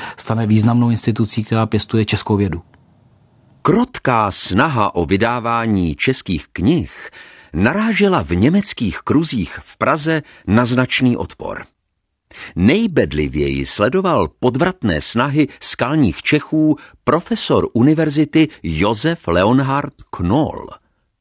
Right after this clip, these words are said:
Speaker 2: Aby osvědčil svou věrnost mocnářství,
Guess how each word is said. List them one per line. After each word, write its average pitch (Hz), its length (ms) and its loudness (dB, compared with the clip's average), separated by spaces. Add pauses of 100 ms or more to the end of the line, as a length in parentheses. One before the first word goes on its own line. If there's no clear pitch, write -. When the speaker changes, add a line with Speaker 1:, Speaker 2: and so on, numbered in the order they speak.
(260)
Speaker 2:
Aby 73 640 -2 (240)
osvědčil 202 720 -2
svou 165 320 0
věrnost 110 480 0
mocnářství, 165 840 -4